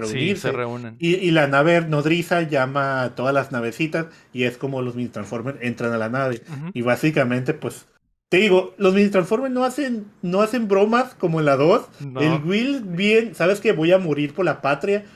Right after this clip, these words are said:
Speaker 1: voy a morir por los Autobots, los humanos son mis amigos, punto, ¿no?
Speaker 2: Y sa-, a salvar
Speaker 1: Eh,
Speaker 2: al mundo, literal, güey.
Speaker 1: Ajá. Y, pues, eh, se, se divi-, van corriendo el Sam, va corriendo la Carly, el, el equipo uno,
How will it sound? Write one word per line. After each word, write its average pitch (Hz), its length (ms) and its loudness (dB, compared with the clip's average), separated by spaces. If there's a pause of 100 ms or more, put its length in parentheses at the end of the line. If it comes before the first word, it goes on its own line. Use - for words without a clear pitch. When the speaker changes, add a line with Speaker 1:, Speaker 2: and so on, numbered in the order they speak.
Speaker 1:
voy 139 100 0
a 170 80 2
morir 165 240 -2
por 170 120 -4
los 165 120 -6
Autobots, 139 480 -6
los 131 160 -8
humanos 135 320 -8
son 143 140 -8
mis 143 120 -12
amigos, 165 460 -4 (320)
punto, 123 300 -10
¿no? 123 200 -8 (100)
Speaker 2:
Y 135 80 -12
sa-, - 120 -12
a 131 180 -8
salvar 165 280 0
Speaker 1:
Eh, 143 40 0
Speaker 2:
al 131 120 -4
mundo, 131 280 -8
literal, 117 440 -12
güey. 117 120 -16
Speaker 1:
Ajá. 120 440 -8 (480)
Y, 202 600 -2 (180)
pues, 185 180 2
eh, 170 540 0
se, 165 260 -4
se 175 220 -2
divi-, 175 320 -2
van 185 160 2
corriendo 208 460 2
el 208 80 0
Sam, 208 420 2
va 190 80 0
corriendo 180 340 -2
la 185 140 -2
Carly, 180 380 -2
el, 175 80 -4
el 143 120 -2
equipo 151 340 -4
uno, 190 420 0